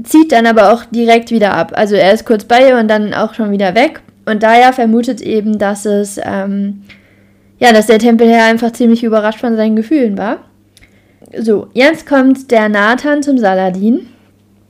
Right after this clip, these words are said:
weil der Saladin ihn eingeladen hat, um eben mit ihm über diesen Kredit und das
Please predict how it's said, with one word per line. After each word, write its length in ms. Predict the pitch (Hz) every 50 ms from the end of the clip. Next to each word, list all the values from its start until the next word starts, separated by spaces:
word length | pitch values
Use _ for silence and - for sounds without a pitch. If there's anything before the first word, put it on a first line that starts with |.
| _ _ -
weil 140 | - 220 214
der 140 | 214 214 208
Saladin 540 | 220 214 214 220 226 214 226 220 214 208
ihn 220 | - - 226 208 202
eingeladen 580 | - 196 208 208 214 208 208 208 208 208 214
hat, 180 | 214 214 202 208
um 140 | 202 196 190
eben 200 | 196 196 190 190
mit 180 | 185 185 196
ihm 120 | - 208 190
über 220 | 190 185 190 190
diesen 280 | 190 202 190 196 190 202
Kredit 420 | - - 208 196 226 294 294 -
und 140 | 226 208 202
das 240 | 196 202 202 -